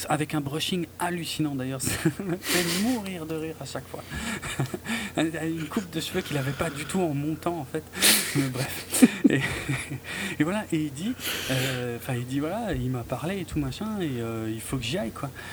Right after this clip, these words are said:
Et il est, euh, il est, euh, je sais pas, ouais, illuminé par, par, par, par, par sa mission et tout, et il y va. Et ça marche, ça suffit.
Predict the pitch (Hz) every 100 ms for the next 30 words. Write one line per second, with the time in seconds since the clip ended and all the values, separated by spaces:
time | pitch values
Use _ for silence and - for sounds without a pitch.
0 | - 120 120 127 135 107 107 113 113 117
1 | 98 101 101 95 - - - - - -
2 | 214 196 - 117 127 127 139 156 170 165
3 | 113 110 107 113 - - - - 117 -
4 | 120 - - 117 131 - 220 226 156 -
5 | 226 131 139 180 226 247 - - - 160
6 | - 220 262 240 - 135 - 185 - 254